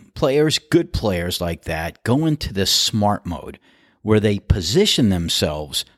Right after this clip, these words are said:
for birdies and eagles, but then lag chip shots and putts for easy pars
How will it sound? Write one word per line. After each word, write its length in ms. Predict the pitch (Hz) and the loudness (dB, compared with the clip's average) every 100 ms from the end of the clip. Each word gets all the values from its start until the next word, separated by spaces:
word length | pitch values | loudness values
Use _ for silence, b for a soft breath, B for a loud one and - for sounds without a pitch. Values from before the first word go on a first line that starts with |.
| b | b
for 160 | - | -4
birdies 500 | 82 - 80 80 78 | -2 -2 -2 -4 -4
and 120 | 85 | -6
eagles, 420 | 76 76 73 80 - b b | -6 -8 -8 -8 -10 b b
but 180 | 107 98 | -2 0
then 360 | 131 135 135 127 B | 2 4 4 2 B
lag 520 | - 92 104 113 117 - | -10 -4 0 2 2 0
chip 260 | - 101 | 0 0
shots 540 | - 107 95 90 - - | 0 2 2 2 -2 -4
and 240 | 98 87 - | -2 -2 0
putts 420 | - 87 - - - b | 0 0 0 -2 -4 b
for 240 | - 92 | -2 -2
easy 380 | 87 87 80 85 | 2 0 2 0
pars 540 | - 85 80 73 - | 0 0 0 0 -4